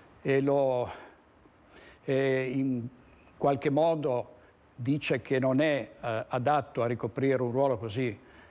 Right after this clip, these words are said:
importante e, e, ed è ricambiato con la stessa disistima dal,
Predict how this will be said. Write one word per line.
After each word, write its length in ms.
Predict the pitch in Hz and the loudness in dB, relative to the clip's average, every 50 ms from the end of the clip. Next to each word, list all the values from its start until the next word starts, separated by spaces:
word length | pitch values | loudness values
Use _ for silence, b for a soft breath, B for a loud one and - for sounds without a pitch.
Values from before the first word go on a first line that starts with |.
| B B - | B B -4
importante 1120 | - 131 123 - 147 151 165 - - 170 156 165 175 170 156 - 214 208 214 208 - - | -2 -2 0 2 2 2 2 2 2 2 4 2 2 0 -2 0 2 2 2 2 0 -2
e, 320 | - 175 175 175 - - - - - - - - - - - | -2 -2 -2 -2 -4 -8 -16 -20 -20 -20 -20 -20 -20 -12 -2
e, 240 | - 165 170 170 165 | 0 2 2 2 0
ed 200 | - 147 135 135 | -2 0 2 4
è 100 | 160 165 | 4 4
ricambiato 560 | 160 160 156 - 156 156 156 165 175 165 180 | 4 2 0 0 -2 0 2 0 2 2 2
con 80 | 165 156 | 2 2
la 120 | 147 139 | 2 0
stessa 340 | 123 - - 151 123 - - | -2 -2 -2 -4 -2 -2 -2
disistima 720 | 139 127 139 117 120 113 - - - 165 147 131 117 123 123 | 0 0 0 0 -2 -4 -4 0 2 2 2 4 2 0 0
dal, 420 | 113 120 120 120 120 117 113 | 0 0 0 0 0 -2 -4